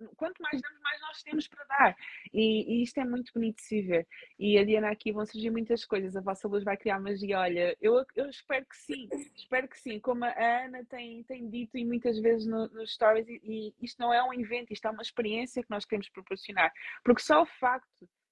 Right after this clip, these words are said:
de nós sairmos daqui, de um telemóvel ou de um computador, e estarmos presencialmente, gente,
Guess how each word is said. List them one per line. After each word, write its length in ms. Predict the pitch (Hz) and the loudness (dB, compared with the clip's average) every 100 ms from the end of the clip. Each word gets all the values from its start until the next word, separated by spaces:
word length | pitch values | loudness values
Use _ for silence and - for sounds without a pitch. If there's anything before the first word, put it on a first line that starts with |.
| - | -14
de 60 | 233 | -10
nós 220 | 240 - | -10 -10
sairmos 400 | 285 302 311 294 | -12 -8 -8 -8
daqui, 520 | 302 _ 240 208 180 _ 180 | -12 _ -8 -8 -10 _ _
de 120 | 208 | -4
um 100 | 240 | -2
telemóvel 760 | 247 277 311 269 233 214 190 190 | 0 2 2 2 2 0 -2 -6
ou 100 | 214 | -6
de 60 | |
um 100 | 254 | -8
computador, 800 | 240 339 403 339 262 214 202 185 _ _ | -8 -10 -10 -8 -4 -2 -2 -4 _ _
e 40 | - | -8
estarmos 380 | - 240 233 - | 0 0 0 -8
presencialmente, 1160 | 320 349 339 330 330 - 294 277 233 202 190 | -6 -4 -2 -4 -6 -4 -4 -4 -6 -8 -8
gente, 240 | 208 190 | -10 -10